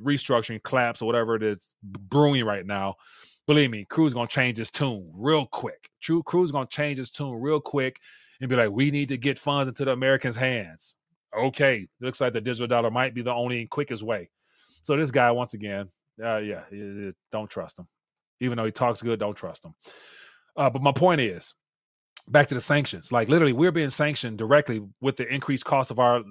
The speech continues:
ex-, mere existence because we're centered on, we're, we're centered on and forced to use our legal tender, which is the Federal Reserve note.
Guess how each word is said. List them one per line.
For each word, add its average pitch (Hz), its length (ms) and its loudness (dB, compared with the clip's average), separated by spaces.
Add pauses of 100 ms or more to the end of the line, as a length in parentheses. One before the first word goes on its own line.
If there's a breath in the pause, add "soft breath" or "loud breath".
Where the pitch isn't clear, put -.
ex-, 104 180 -10
mere 135 200 0
existence 113 600 -6 (420)
because 139 280 0
we're 127 100 -2
centered 170 400 -2
on, 127 200 -2
we're, 117 240 -6
we're 117 100 -2
centered 165 400 -6
on 113 280 -6
and 107 140 -10
forced 165 300 -2
to 120 80 -6
use 123 540 -2 (460 soft breath)
our 160 140 6
legal 135 280 0
tender, 143 280 -2
which 127 260 -4
is 139 420 2
the 117 100 -4
Federal 139 240 2
Reserve 131 300 -2
note. 160 300 -4